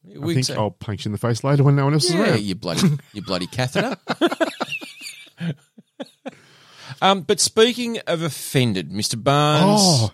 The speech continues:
Speaker 2: you've led into something.
Speaker 1: I have.
Speaker 2: You've segued.
Speaker 1: I didn't mean to.
Speaker 2: Really?
Speaker 1: I,
Speaker 2: Well, we never mean to do anything
Speaker 1: I never
Speaker 2: on this
Speaker 1: mean
Speaker 2: show.
Speaker 1: to do anything. There's two things that have, that have annoyed me that's happened in the media that I just, like,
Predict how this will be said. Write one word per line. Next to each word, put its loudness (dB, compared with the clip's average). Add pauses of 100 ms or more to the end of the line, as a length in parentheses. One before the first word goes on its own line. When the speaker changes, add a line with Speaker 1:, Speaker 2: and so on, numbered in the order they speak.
Speaker 2:
you've -2
led 4
into 2
something. -2
Speaker 1:
I 0
have. 2
Speaker 2:
You've 4
segued. 2
Speaker 1:
I 4
didn't 2
mean 4
to. 0
Speaker 2:
Really? -4
Speaker 1:
I, 2
Speaker 2:
Well, 6
we 4
never 2
mean 4
to -4
do 2
anything 0
Speaker 1:
I 4
never 2
Speaker 2:
on 6
this 4
Speaker 1:
mean 4
Speaker 2:
show. 4
Speaker 1:
to 4
do 0
anything. -2
There's -2
two -2
things 0
that -2
have, -4 (1600)
that 0
have 0
annoyed 0
me -4 (960)
that's -6
happened -4
in -2
the 0
media -2 (500)
that -4
I 0
just, -4
like, -6